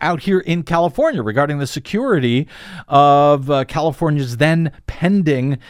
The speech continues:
G O P gubernatorial recall election. It was sponsored by state Republicans. It failed to remove Governor Gavin Newsom at the time. That was, that was scheduled just weeks later after, uh, this software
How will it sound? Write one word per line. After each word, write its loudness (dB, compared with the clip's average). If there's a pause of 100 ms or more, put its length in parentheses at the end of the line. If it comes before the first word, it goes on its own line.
(200)
G -2
O 0
P -4
gubernatorial 0
recall -2
election. -6
It -10
was -12
sponsored -8
by 0
state -8
Republicans. -2 (180)
It -2
failed -4
to -8
remove 0
Governor -4
Gavin -4
Newsom -2
at -8
the -12
time. -2 (680)
That 2
was, -2
that -2
was -4
scheduled -6
just 0
weeks -2
later -2 (100)
after, -2
uh, 4
this -6 (240)
software -2